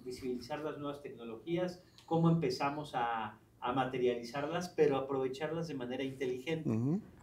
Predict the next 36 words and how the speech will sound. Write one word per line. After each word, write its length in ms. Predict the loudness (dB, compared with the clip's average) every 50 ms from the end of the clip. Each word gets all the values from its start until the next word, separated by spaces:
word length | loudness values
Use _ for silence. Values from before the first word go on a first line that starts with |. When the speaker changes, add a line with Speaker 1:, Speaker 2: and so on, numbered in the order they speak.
| -20 -2
Speaker 1:
Porque 280 | 0 2 2 2 0 0
pensábamos 680 | 0 2 2 2 2 2 0 0 0 0 -2 -4 -4 -4
en 120 | -4 -2
un 100 | 2 2 2
Infoverso 800 | 2 0 0 0 2 4 4 4 2 0 0 -4 -6 -6 -6 -12 -20 -20 -20 -20 -20 -20 _ -20 -10 -4
como 320 | -4 -2 0 4 8 8
algo 240 | 8 8 8 4 4
llamativo, 840 | 4 2 2 0 -2 -4 -4 0 2 2 4 4 4 2 2 0 -6 -12 -20 -20 -10 -8
que 80 | -6 -6
pudiera 340 | 0 2 4 4 6 4 2
llamar 200 | 2 0 0 -2
la 60 | -2 -2
atención, 460 | -4 -6 -6 -2 -2 -2 -2 -2 -6 -12 -18 -20 -20 -20 -20 _ -10 -2
nada 260 | 4 4 6 6 6
más, 240 | 4 2 2 0 0
pero 500 | 2 2 4 6 6 6 4 2 0 -4 -10 -20 -20 -20 _ -4 -2
¿cómo 220 | 2 6 8 8
darle 240 | 8 8 10 10 8
utilidad 500 | 8 8 6 2 2 2 2 2 2 2
a 100 | 4 4
ello? 280 | 2 2 2 0 -2 -4 -6 -12 -20 -20 _ _ _ _ 2
Pues 180 | 2 2 2 4
justamente 500 | 2 2 2 4 2 2 4 4 4 4 4
a 60 | 2
través 200 | 2 0 0 2
de 60 | 0
las 180 | 0 0 0 0
audiencias 440 | 0 2 2 2 2 0 -4 -4 -4
de 100 | -6 -6
conciliación. 640 | -6 -6 -8 -6 -4 -4 -4 -2 -2 -4 -6 -8 -8 -14 -4 2
Speaker 2:
Ujú. 240 | 4 6 8 8 6
Speaker 1:
Porque 280 | 6 4 2 6 6 8
hoy 180 | 10 12 12
en 160 | 12 12 12
día 420 | 12 12 12 10 10 6 2 -2 -8 -16 -20 -20 -20 -20 -20 -20 -20 -8 0
ya 420 | 2 4 6 6 8 8 8 8